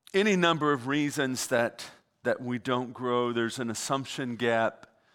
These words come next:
you know, I assume I'll automatically grow, and we've already talked about growth doesn't just automatically happen. There's a knowledge gap. I, I don't know how to grow, and that's why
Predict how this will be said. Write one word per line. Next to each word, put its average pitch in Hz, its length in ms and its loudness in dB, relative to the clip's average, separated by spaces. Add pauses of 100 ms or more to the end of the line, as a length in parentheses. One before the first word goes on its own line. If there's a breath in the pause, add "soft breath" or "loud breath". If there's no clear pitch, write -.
(720 soft breath)
you 110 80 -4
know, 107 260 -2
I 117 360 0
assume 156 520 -4
I'll 120 360 0
automatically 117 760 -2
grow, 110 500 -2
and 110 100 -6
we've 110 120 -8
already 117 220 0
talked 113 320 -4
about 101 320 -4
growth 120 320 -8
doesn't 113 300 -4
just 113 260 -14
automatically 117 720 -2
happen. 113 380 -2
There's 113 160 -4
a 110 80 0
knowledge 123 580 0
gap. 113 400 0
I, 98 240 -4 (140)
I 117 100 0
don't 113 220 -4
know 107 180 -4
how 139 300 2
to 139 100 -2
grow, 123 460 -2
and 110 100 -4
that's 113 260 -4
why 117 280 -2